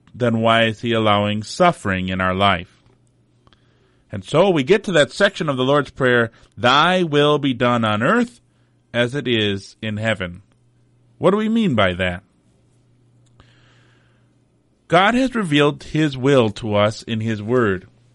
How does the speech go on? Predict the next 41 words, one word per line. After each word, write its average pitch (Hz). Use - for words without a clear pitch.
God 107
tells 135
us 135
how 127
we 127
are 117
to 127
live 104
our 113
lives. 123
A 98
brief 107
summary 139
of 120
his 117
will 135
is 117
found 120
in 120
the 117
Ten 107
Commandments. 110
In 185
the 220
Ten 165
Commandments, 110
God 117
tells 151
us 135
what 147
we 131
are 107
to 107
do 180
and 107
what 123
we 127
are 123
not 110
to 107
do. 92